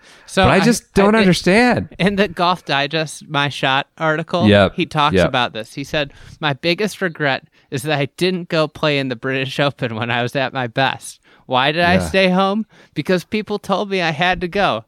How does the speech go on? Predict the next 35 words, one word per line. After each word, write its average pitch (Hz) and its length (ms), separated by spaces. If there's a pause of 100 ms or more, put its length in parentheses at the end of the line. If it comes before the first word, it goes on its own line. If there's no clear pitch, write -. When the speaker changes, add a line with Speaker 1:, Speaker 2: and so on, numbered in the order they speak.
Speaker 1:
Like 165 260
I 180 100
said, 160 360
stubbornness 180 840
helps, - 800
Speaker 2:
S-, - 60
Speaker 1:
and 175 220
it 185 180
can 196 140
Speaker 2:
stubborn. 156 80
Speaker 1:
hurt." 196 420 (1700)
Speaker 2:
He 151 120
talked 180 300
about 175 200
this 151 200
even 147 280
in 123 260
twenty 135 300
fourteen, 123 840 (640)
uh, 98 380
'cause, 101 360 (100)
like, 101 180
Stricker 143 600
was 127 200
qualified, 123 720
but 104 120 (260)
debating 107 380
not 110 180
going 104 300
to 101 60
Hoylake. 104 520
Charles 110 280
Hall 110 140
the 101 120
third, 101 480